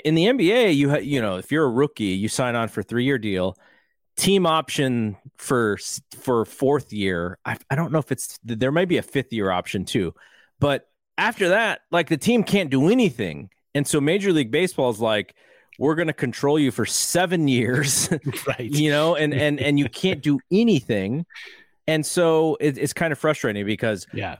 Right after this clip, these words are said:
Speaker 1: I would like to see more free agency, not because I wanna see the, the money go sideways, just because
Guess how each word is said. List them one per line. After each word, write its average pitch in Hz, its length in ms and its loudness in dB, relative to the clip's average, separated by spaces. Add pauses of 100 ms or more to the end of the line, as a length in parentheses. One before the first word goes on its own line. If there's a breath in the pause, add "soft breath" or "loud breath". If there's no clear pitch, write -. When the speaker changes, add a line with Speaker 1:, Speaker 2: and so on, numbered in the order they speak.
Speaker 1:
I 165 180 2
would 170 200 0
like 131 220 0
to 123 80 -2
see 101 560 -2 (360)
more 127 340 4
free 110 280 -2
agency, 104 760 -2 (300)
not 160 300 0
because 160 440 0
I 123 60 4
wanna 127 260 0
see 123 560 0
the, 101 320 0
the 101 120 0
money 123 280 0
go 107 160 0
sideways, 120 640 -2 (460 soft breath)
just 151 280 0
because 151 720 0